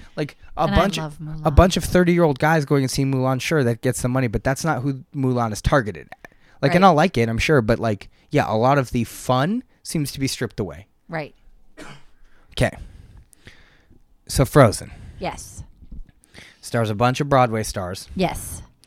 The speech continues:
Speaker 1: And Kristen Bell.
Speaker 2: Yes.
Speaker 1: Uh, also on the ride, you go through Oaken's, what was this, Oaken's shop or whatever
Speaker 2: Yes.
Speaker 1: it's called.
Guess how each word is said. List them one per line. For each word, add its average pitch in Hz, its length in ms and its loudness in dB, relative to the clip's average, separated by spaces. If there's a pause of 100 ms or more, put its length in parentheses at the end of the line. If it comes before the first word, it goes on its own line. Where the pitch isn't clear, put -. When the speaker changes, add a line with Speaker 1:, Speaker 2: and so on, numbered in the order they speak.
(760)
Speaker 1:
And 107 220 -4
Kristen 110 340 -2
Bell. 80 180 -10 (1080)
Speaker 2:
Yes. - 540 -12 (720)
Speaker 1:
Uh, 131 160 4
also 127 340 2
on 110 160 2
the 107 100 2
ride, 107 360 0 (100)
you 110 180 0
go 107 220 2
through 104 380 0
Oaken's, 104 800 -4 (420)
what 110 260 0
was 113 300 0
this, 113 80 -6
Oaken's 107 520 -4
shop 107 420 0
or 113 60 0
whatever 107 220 0
Speaker 2:
Yes. 202 120 4
Speaker 1:
it's 175 60 2
called. 113 240 2